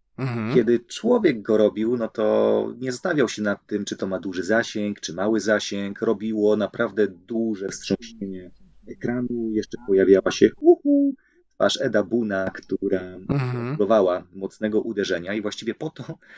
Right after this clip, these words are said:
Speaker 2: młody gracz, taki jak ja, chaotycznie grający, to robił.
Speaker 1: Tak,
Speaker 2: A
Speaker 1: tak.
Speaker 2: kiedy zaczniemy uczyć się o grach fightingowych, to dowiemy się, że skok jest niemal zawsze błędem,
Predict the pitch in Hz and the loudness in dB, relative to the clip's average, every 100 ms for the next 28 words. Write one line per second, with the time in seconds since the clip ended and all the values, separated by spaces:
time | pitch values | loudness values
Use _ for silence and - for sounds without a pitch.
0 | - - 107 123 110 104 98 - - 107 | -20 -8 -2 4 2 2 -10 -14 -18 -18
1 | 120 87 - 95 87 92 90 107 - 95 | -16 -16 -10 -10 -10 -12 -14 -16 -20 -14
2 | - 92 90 _ - 95 143 127 107 - | -12 -10 -14 _ -4 4 6 6 2 -6
3 | _ _ _ _ - 110 101 113 _ 120 | _ _ _ _ -10 -8 -6 -8 _ -10
4 | 117 104 110 104 - 139 175 156 139 131 | -10 -8 -10 -12 -16 -14 -12 -8 -8 -10
5 | _ _ 147 208 143 - - 92 90 95 | _ _ -12 -10 -10 -10 -6 -6 -8 -12
6 | 95 - 95 110 101 87 113 - _ _ | -12 -10 -10 -8 -6 -4 -6 -8 _ _
7 | _ _ _ _ _ - 110 110 160 151 | _ _ _ _ _ -4 0 2 2 0
8 | - 131 127 110 120 113 - 190 202 - | 2 2 2 4 2 2 2 2 2 -8
9 | - 123 - - 127 139 131 120 110 143 | 0 0 0 -10 -2 0 2 2 2 0
10 | - 104 113 110 98 95 123 208 | 0 2 4 2 2 -2 -2 -2